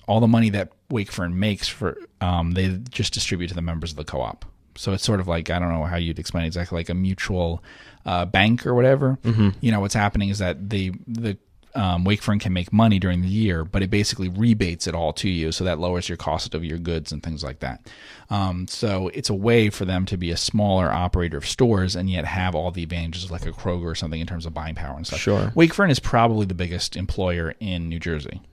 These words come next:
Speaker 2: Hmm.
Speaker 1: It has a huge truck fleet. It has lots of warehouses. It has lots of people working there. So, um, so it's, you know, it's a very big business that way. So, um, this is very underleveraged and earns high returns on capital. You could definitely own it.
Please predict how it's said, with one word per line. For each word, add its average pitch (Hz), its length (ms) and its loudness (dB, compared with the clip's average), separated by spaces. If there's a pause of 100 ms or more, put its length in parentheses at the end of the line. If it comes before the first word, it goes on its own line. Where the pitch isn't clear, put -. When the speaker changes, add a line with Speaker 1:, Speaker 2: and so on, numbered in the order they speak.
(280)
Speaker 2:
Hmm. 123 120 2 (300)
Speaker 1:
It 113 100 0
has 98 140 2
a 95 60 -4
huge 92 220 -2
truck - 280 2
fleet. 98 320 0
It 87 80 -2
has 90 200 -4
lots 76 180 -6
of 85 60 -8
warehouses. 101 580 2
It 87 100 -4
has 85 220 -6
lots 80 180 -4
of 107 80 -8
people 110 300 2
working 95 420 -2 (440)
there. 98 320 -2
So, 98 560 0
um, 90 500 -4 (100)
so 135 140 2
it's, 120 240 0
you 139 140 6
know, 90 180 6
it's 80 240 -2
a 107 40 -2
very 104 180 4
big 95 160 0
business 82 320 -4
that - 140 -4
way. 73 160 -6
So, 110 580 0
um, 98 580 0 (560)
this 135 140 -2
is 135 60 -2
very 143 240 10
underleveraged 85 800 2
and 98 200 2
earns 95 180 0
high 98 100 -2
returns 90 280 -2
on 87 120 -4
capital. 92 580 -2
You 104 160 -2
could - 80 -4
definitely 92 380 -2
own 85 120 -4
it. 87 140 -6